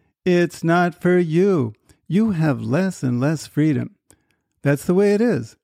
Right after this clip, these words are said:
Socialism has nothing to do with being social or cooperative. It's about controlling you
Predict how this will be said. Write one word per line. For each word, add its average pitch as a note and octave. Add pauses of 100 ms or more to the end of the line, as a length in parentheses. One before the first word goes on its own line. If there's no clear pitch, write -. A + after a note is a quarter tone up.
Socialism F#3+
has C#3
nothing E3
to F#3+
do C#3
with B2
being C3
social D3 (320)
or D3
cooperative. C3 (380)
It's D#3+
about D3+
controlling D3
you C#3